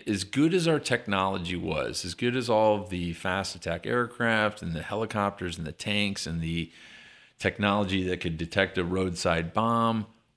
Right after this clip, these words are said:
all of that was great. But if the insurgents, who were smart,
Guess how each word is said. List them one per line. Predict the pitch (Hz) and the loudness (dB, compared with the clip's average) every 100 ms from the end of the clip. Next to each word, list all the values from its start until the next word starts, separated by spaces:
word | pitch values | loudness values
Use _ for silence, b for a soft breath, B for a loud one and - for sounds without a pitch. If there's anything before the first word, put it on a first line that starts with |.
| _ - | _ -2
all | 123 175 | 0 0
of | 170 | 0
that | 151 | -2
was | 120 92 | -2 -4
great. | - 110 107 87 - _ _ _ _ _ _ - | -4 -2 -2 -2 -6 _ _ _ _ _ _ 0
But | - | 2
if | 113 107 - | 2 -2 0
the | 110 107 | 2 2
insurgents, | 101 92 - 139 160 123 90 82 - - - _ _ | 2 -2 0 2 2 2 0 -2 -4 -8 -10 _ _
who | - | -4
were | 151 | 0
smart, | 151 - 165 208 196 | 2 0 0 0 -2